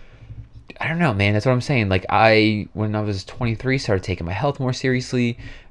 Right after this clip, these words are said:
uh, adopted more of a plant-based diet. So I was getting a lot of fruits, vegetables, um, a lot of minerals, vitamins, things I wasn't getting before. And, and it shows. Like, I mean, my, my, I feel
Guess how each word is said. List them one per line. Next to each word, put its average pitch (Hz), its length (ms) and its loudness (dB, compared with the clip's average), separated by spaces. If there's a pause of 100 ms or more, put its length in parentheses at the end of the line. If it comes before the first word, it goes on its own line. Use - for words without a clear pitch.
uh, 90 300 -2
adopted 107 460 4
more 107 180 4
of 95 60 2
a 92 80 0
plant-based 104 500 -2
diet. 123 380 0
So 113 100 -2
I - 20 2
was 101 140 -4
getting - 140 -2
a 107 40 -4
lot 95 80 -2
of 98 60 -6
fruits, 117 240 -4
vegetables, 110 560 0 (320)
um, 90 360 -6
a 107 40 -4
lot 107 160 2
of 95 120 -4
minerals, 117 520 2
vitamins, 117 500 4
things 127 200 -2
I 120 60 4
wasn't 110 420 4
getting 127 220 4
before. 76 480 -8 (220)
And, 113 260 -6
and 120 120 0
it 101 100 -6
shows. 123 680 2
Like, 95 160 -4
I 104 80 -4
mean, 110 180 -2
my, 90 180 -6
my, 107 220 -8
I 107 60 2
feel 135 500 -2